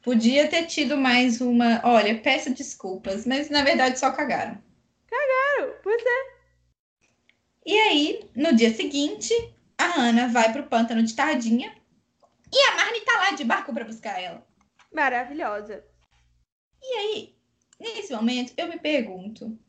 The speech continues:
Speaker 1: ah, porque antes, importante detalhe, no primeiro dia que ela chegou, falaram sobre o tal do sino, ou do filo, do silo, filo,
Speaker 2: Filo.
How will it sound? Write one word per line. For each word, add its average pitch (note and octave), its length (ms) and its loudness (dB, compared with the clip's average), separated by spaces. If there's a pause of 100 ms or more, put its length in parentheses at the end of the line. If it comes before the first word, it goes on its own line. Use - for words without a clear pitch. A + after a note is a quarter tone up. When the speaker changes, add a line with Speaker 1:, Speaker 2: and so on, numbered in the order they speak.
(320)
Speaker 1:
ah, G4+ 100 2
porque D#4 320 -2
antes, C#4+ 720 0 (200)
importante C4+ 460 -4
detalhe, G3 520 -2 (680)
no B3+ 180 2
primeiro D4 360 4
dia C#4+ 140 0
que A3+ 100 -2
ela G3 100 0
chegou, G3 580 -2 (680)
falaram A#3 460 2
sobre A#3 280 0
o A#3 60 -2
tal G3 220 2
do C4 100 -4
sino, A#3 640 0 (560)
ou G#3 100 -6
do A3+ 100 -2
filo, A#3 460 0
do G3+ 100 -10
silo, A#3+ 680 -6
filo, - 460 -4
Speaker 2:
Filo. A3 200 -10